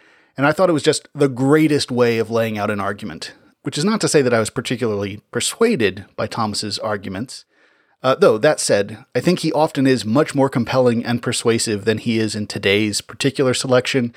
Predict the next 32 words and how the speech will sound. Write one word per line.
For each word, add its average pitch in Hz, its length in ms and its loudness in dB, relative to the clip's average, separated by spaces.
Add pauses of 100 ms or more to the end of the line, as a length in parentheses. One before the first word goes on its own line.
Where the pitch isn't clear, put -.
(380)
Uh, 117 120 2
it 117 80 -4
maybe 123 220 2
does 113 200 2
him 117 60 0
a 104 40 0
bit 113 200 0
of 101 80 -6
a 104 60 2
disservice 117 720 -2
to - 140 -8
highlight 110 580 0
his 104 180 -6
contortions 120 720 0
around 107 300 -2
a 101 80 -2
particularly 120 720 0
hypothetical 113 640 -2
issue. 104 340 -4 (560)
Um, 107 180 -4
he's 123 160 -2
much 147 240 2
better 104 340 4 (100)
when 110 180 -6
he's 101 320 -4
offering 101 400 -2
interpretations 101 800 -4
of 98 80 -8
more 101 180 2
practical - 720 -2
doctrinal 101 480 -2
matters. 95 500 -4